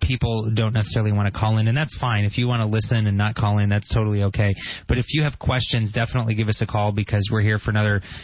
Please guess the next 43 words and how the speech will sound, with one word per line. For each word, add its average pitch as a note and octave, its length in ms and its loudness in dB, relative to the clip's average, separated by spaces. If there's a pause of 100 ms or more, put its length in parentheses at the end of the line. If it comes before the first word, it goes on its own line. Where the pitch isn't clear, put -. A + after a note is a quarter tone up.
(120)
you A2+ 100 2
know, A2 120 2 (100)
twenty-five A2+ 420 2
minutes G#2+ 320 0
or G#2 60 0
so G2+ 320 0 (360)
to A2+ 120 0
serve G#2 260 -2
you. G2 200 2 (440)
So D#3+ 140 0
Doctor F#3 260 -2
Dibley D3 420 0
and B2 80 0
Doctor B2+ 280 -2
Kramer, A#2+ 260 0
we, D3+ 260 0
we D3 240 0
educate A#2+ 400 0
our A2+ 120 0
patients G#2+ 440 -2
a A2 40 2
lot. G#2 300 0
We A#2 120 0
educate A#2 380 0 (100)
people. A2 320 0
We A2 140 0
educate A2 340 -2
our A2 120 -2
communities. G#2+ 680 0
We A2 320 0
educate, A2+ 520 0 (340)
uh, G#2+ 220 0
people A2+ 300 0
in A2 100 2
airports A2 580 0
and G#2+ 100 0
at A2 120 -2
churches. G#2+ 520 0
And G#2+ 220 0 (260)
I B2+ 60 -2
love C#3+ 240 0
traveling, C3 560 0
and, A2 340 0